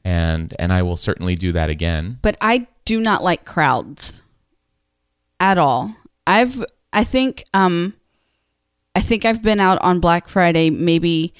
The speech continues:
Speaker 2: once or twice in my entire adult life.
Speaker 1: Okay.
Speaker 2: One time I went, the last time I went, I was pregnant with McKenna.
Speaker 1: Mm-hmm.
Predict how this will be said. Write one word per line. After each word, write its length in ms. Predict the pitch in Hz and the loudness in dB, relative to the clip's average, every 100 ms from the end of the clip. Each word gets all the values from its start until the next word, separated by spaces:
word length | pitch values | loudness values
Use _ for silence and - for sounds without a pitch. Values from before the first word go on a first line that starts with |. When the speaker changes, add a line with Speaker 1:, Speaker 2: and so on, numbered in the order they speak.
| - _ _ _ _ _ _ _ _ _ _ _ _ _ - | -20 _ _ _ _ _ _ _ _ _ _ _ _ _ -6
Speaker 2:
once 340 | 185 190 180 | 2 2 2
or 60 | 190 | 0
twice 320 | - 165 175 | 2 0 2
in 80 | 156 | 0
my 100 | 151 | 2
entire 460 | 151 156 147 143 139 | 2 0 0 2 2
adult 300 | 139 135 90 | 0 -2 -2
life. 420 | 76 - - - _ - | -6 -6 -12 -20 _ -8
Speaker 1:
Okay. 340 | 92 85 95 - - | -4 -2 -4 -8 -6
Speaker 2:
One 240 | 165 202 | 0 0
time 480 | 240 202 185 180 - _ _ _ | 2 2 2 -2 -6 _ _ _
I 100 | 147 | -2
went, 540 | 165 160 156 - - - _ _ _ _ - | 0 0 0 -6 -20 -20 _ _ _ _ 0
the 100 | 185 | 0
last 640 | 180 185 240 285 - - | 0 0 2 -2 -8 -10
time 380 | 214 160 120 110 - | -2 -2 -2 -4 0
I 100 | 165 | -2
went, 520 | 135 98 - - - _ _ _ _ _ - | -2 -6 -8 -14 -20 _ _ _ _ _ 0
I 100 | 180 | 2
was 140 | 175 | 2
pregnant 300 | - 196 170 - | 2 0 2 -4
with 140 | - | -4
McKenna. 560 | 156 - 135 76 196 - _ - | -4 -2 -4 -4 -14 -20 _ -8
Speaker 1:
Mm-hmm. 280 | 101 90 90 | -6 -4 -6